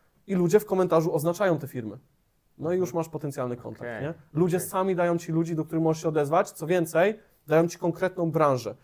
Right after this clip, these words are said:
Speaker 1: Przez co, jeśli ty wiesz, do jakich ludzi chcesz docierać, jaką branżę masz sprecyzowaną, znasz jej bóle, problemy,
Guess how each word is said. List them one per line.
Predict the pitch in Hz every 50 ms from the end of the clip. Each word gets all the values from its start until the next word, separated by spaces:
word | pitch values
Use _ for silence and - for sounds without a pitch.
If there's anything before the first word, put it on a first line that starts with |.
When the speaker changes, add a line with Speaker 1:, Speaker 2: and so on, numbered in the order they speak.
| _ _ _ _
Speaker 1:
Przez | - - 175 185 175 180
co, | - 156
jeśli | 147 143 147 147 139
ty | - - 196 208 196 160 123
wiesz, | 127 139 175 170 165 147
do | 135 147
jakich | 156 170 - -
ludzi | 185 170 165 160
chcesz | 160 165 147
docierać, | 143 156 147 - 170 151 143 135 139
jaką | 147 - 147 139
branżę | 143 151 156 156 156 156
masz | 151 143
sprecyzowaną, | - - 151 143 - 151 139 139 147 147 143 139 131 131 - - - _ _
znasz | - 143 160 160 160
jej | 170 156
bóle, | 139 156 170 170 160
problemy, | 160 151 151 143 143 131 135 160 208